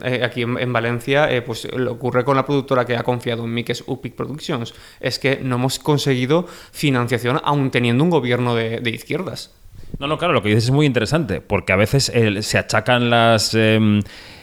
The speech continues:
Speaker 2: ¿cómo, cómo se dice? Los desencantos de la población con la izquierda porque no acaban de atender las peticiones de,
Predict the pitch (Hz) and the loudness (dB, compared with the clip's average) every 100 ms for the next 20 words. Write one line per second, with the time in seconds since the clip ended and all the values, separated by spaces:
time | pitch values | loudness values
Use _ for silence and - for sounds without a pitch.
0 | - - - - 127 123 139 131 113 104 | -20 -18 -6 -4 -2 0 2 4 4 4
1 | 104 101 101 104 104 123 123 170 143 107 | 2 4 4 2 2 2 2 2 2 2
2 | 110 107 104 101 95 110 107 107 131 127 | 2 4 4 4 4 4 2 2 2 2
3 | 117 110 107 - 117 127 175 127 101 95 | 2 4 2 2 0 0 0 0 2 2
4 | 101 - 110 104 98 90 92 95 95 92 | 2 2 2 4 4 2 2 2 4 2
5 | - 101 98 - 107 98 92 82 90 87 | 0 -4 -4 0 2 4 2 2 2 4
6 | 87 85 90 | 6 4 4